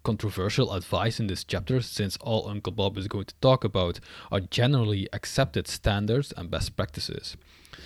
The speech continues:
And in the previous chapters, he might have discussed some controversial topics, like how a function should be at most four lines of code, for example.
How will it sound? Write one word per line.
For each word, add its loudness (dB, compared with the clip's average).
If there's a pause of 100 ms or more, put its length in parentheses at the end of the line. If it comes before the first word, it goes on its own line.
(200)
And 8
in 8
the 6
previous 8
chapters, 0 (100)
he 0
might 6
have 4
discussed 0
some 0
controversial -2
topics, 0 (100)
like -2
how 0
a 0
function 0
should -2
be 0
at -8
most -2 (280)
four 4
lines 0
of -8
code, 8
for -4
example. -8